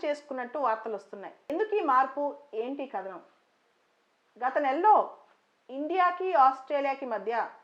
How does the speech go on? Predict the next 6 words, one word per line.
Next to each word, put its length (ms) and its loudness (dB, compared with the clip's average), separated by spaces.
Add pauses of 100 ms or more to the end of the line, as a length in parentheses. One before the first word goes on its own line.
(260)
వర్చువల్ 580 -2
సదస్సు 400 -4
జరిగింది. 440 -8 (720)
ఇండియన్ 420 -4
ప్రైమ్ 240 2
మినిస్టర్ 460 -4